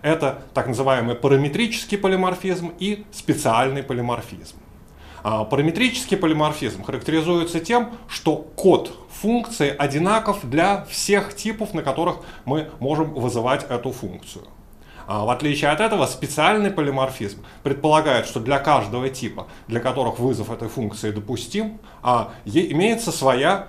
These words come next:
собственная реализация. Пример, приведённый выше, со значениями типа int, типа double и типа double для, а, оператора сложения, это как раз пример специального полиморфизма, потому что мы понимаем, что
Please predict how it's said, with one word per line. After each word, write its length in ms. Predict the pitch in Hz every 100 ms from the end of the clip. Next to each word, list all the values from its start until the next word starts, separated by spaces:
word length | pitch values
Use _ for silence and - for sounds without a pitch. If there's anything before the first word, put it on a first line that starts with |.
| -
собственная 680 | - 135 135 - 156 147 135
реализация. 680 | 127 113 104 - - - - - - - - -
Пример, 300 | 143 156 170
приведённый 560 | 156 151 151 147 135 143
выше, 420 | 202 226 120 98 - -
со 100 | 117
значениями 600 | 131 131 131 107 110 113
типа 260 | 127 -
int, 320 | 127 120 104 - - -
типа 220 | 120 117
double 420 | 110 113 104 98 -
и 80 | 107
типа 240 | 120 123
double 360 | 110 107 98 95
для, 300 | 110 104 98 - - -
а, 440 | 101 98 104 104 107
оператора 500 | 98 113 110 - 104
сложения, 540 | 117 113 104 101 - -
это 180 | 208
как 160 | 214 175
раз 180 | 180 175
пример 320 | 165 165 151
специального 580 | - 160 156 110 104 101
полиморфизма, 640 | 107 110 120 151 202 175
потому 280 | 165 127 131
что 140 | 131 131
мы 120 | 127
понимаем, 480 | 135 139 123 98 -
что 240 | -